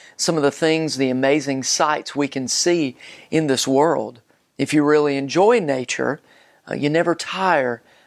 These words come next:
of seeing God's creation. I think about just a few weeks ago, my son and I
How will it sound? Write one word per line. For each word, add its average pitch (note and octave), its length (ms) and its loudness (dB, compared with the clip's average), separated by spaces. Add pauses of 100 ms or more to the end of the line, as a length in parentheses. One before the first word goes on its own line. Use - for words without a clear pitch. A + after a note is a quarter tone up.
(100)
of - 120 -8
seeing D#3 400 0
God's C#3 360 0
creation. B2+ 840 -2 (680)
I - 60 -4
think E3+ 260 0
about D3+ 480 2
just D3 280 -6
a B2+ 80 -2
few D#3+ 260 -2
weeks E3+ 300 2
ago, A#2+ 400 -2 (1000)
my C3+ 120 -4
son E3 340 0
and C#3+ 100 0
I B2+ 240 0